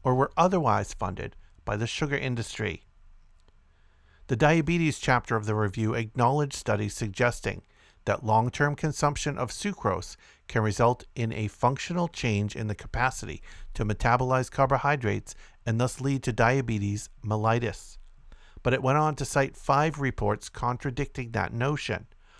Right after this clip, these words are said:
All had industry ties, and three were authored by Ed Bierman, including his chapter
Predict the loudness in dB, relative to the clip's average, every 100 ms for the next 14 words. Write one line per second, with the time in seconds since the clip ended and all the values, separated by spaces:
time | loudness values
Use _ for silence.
0 | -20 -10 2 4 4 4 0 0 -2 -2
1 | -4 -4 -2 2 4 4 2 -4 -18 -20
2 | -18 -2 -2 0 0 2 4 4 4 2
3 | 0 4 4 2 0 0 2 2 0 -4
4 | _ _ -10 -6 0 0 0 0 0 0
5 | -2 -4 -4 -8 -12